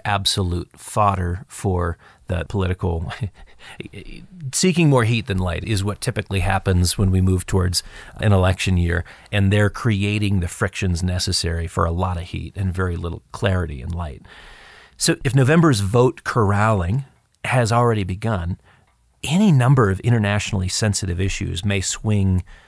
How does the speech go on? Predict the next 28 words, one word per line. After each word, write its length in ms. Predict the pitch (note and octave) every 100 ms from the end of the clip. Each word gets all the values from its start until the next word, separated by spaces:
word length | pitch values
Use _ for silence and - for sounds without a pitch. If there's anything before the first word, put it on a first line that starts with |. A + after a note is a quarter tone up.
| _ _ _
away 360 | G2+ F2 F2+ F#2
from 200 | - F#2+
the 80 | F2
status 440 | - F2+ E2+ D#2
quo 380 | - G2 - A#2+ -
as 160 | F#2+
domestic 460 | F#2+ G2 A2 - G2 _ _ _ _ -
politics, 800 | A#2+ G#2+ G2 - F2 - - - - - - - _
you 140 | B2 G#2
know, 200 | F2 F2 _ - - - - G2
squeezes 800 | - - - C#3 C#3 C3 A2+ G#2+
out 300 | A2 A2 -
the 80 | G2+
strategy 640 | - A#2+ G#2+ G2+ F2+ F2+
internationally. 580 | F2 F2 F#2 F2+ F2 -
And 100 | B2+
here's 180 | F3 F#3+
the 100 | E3+
point 240 | C#3 A2+
where 140 | G#2+ F#2+ - -
domestic 560 | B2 A2 A#2+ - C#3 -
political 340 | A2 G2 G2+ G#2+
concerns 680 | - A2 - E3 G2+ G#2+ - - _ _ _
may 240 | A2+ B2+
bring 320 | C#3+ G#2+ A#2+ C#3+
about 360 | G#2+ F2 F#2
a 40 | -
strong 800 | - - C#3 D3 C3 G2 G#2